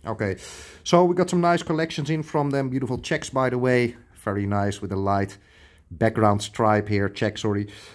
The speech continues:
So it is a fifty percent Super hundred twenty Scotland merino with thirty-five percent Super hundred forties, worsted wool and fifteen percent silk.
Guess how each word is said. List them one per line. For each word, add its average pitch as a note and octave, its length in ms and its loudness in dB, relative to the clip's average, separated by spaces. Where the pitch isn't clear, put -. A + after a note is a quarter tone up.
So G3 400 4
it - 140 2
is E3 140 0
a - 20 0
fifty G3 320 -4
percent D3+ 300 -2
Super D3+ 220 -6
hundred C3 260 -4
twenty C#3 240 -2
Scotland D3 440 -2
merino F3 460 2
with D#3 160 -2
thirty-five D3+ 680 -2
percent B2 460 -4
Super B2+ 240 -4
hundred A2+ 260 -2
forties, D3 600 -2
worsted A#2+ 440 0
wool A#2 200 4
and G#2 100 -6
fifteen A#2+ 320 -4
percent G#2 460 -4
silk. A#2 400 2